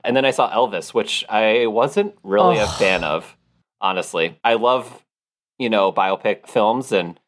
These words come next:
Speaker 1: especially with people in musical history. And, uh, this one, I think, missed a little bit. It was very all over the place.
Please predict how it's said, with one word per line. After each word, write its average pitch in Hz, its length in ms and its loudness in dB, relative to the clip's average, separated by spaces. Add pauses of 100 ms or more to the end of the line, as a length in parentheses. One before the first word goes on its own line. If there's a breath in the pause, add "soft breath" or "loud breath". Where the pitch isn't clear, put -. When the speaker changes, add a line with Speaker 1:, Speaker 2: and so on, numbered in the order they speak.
(160)
Speaker 1:
especially 113 300 0
with 98 260 0
people 135 180 0
in 117 80 0
musical 117 320 -2
history. 131 480 0
And, 92 340 -2
uh, 95 140 0
this 110 220 -2
one, 98 240 0
I 82 120 -2
think, - 240 -4
missed 85 280 -6
a 98 60 -2
little 87 200 -4
bit. 98 160 2
It 90 40 -2
was 87 140 -10
very 98 200 2
all 92 220 0
over 92 140 -2
the 98 80 -6
place. 95 520 -2